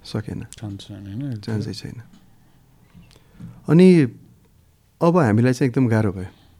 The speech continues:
Speaker 1: अब
Speaker 2: उम्।
Speaker 1: एनटिसीको जस्तो सेम एडिएसएल सर्भ-, सर्भिस हामीलाई दिएन नि त फेरि
Speaker 2: उम्।
Speaker 1: सरकारले। हामीले भन्यौँ
Speaker 2: एडिएसएल भनेको चाहिँ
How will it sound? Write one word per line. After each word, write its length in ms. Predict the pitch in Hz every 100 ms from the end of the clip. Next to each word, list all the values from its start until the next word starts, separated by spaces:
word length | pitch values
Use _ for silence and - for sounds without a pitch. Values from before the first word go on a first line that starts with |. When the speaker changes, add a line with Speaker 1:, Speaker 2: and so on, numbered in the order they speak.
| _ _ -
Speaker 1:
अब 60 | 120
Speaker 2:
उम्। 140 | -
Speaker 1:
एनटिसीको 440 | 165 202 - 185
जस्तो 260 | 175 160 165
सेम 300 | - 170 170
एडिएसएल 680 | 156 160 147 156 147 131 127
सर्भ-, 440 | - 135 131 127
सर्भिस 360 | 120 143 147 120
हामीलाई 220 | 104 113
दिएन 240 | 117 117
नि 80 | 135
त 40 | 117
फेरि 240 | 104 107 - -
Speaker 2:
उम्। 120 | 110 98
Speaker 1:
सरकारले। 500 | 131 117 104 113 110 - - - _ _ _ -
हामीले 180 | 117 160
भन्यौँ 240 | 135 165 156
Speaker 2:
एडिएसएल 400 | 170 - 175 143
भनेको 420 | 95 95 104 110
चाहिँ 460 | 131 131 117 98